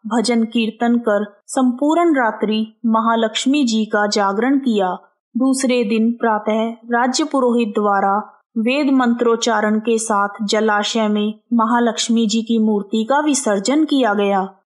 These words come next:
फिर ऐरावत हाथी को विदा करके इंद्रलोक में वापस भेज दिया गया।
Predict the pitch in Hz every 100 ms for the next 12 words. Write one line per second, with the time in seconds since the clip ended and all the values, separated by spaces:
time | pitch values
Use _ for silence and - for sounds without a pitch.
0 | _ 262 247 247 233 220 220 262 311 -
1 | 226 220 233 226 233 202 214 262 285 247
2 | 208 214 220 - 247 226 226 220 214 208
3 | 226 294 302 214 202 294 - 240 233 -
4 | - 214 196 196 196 190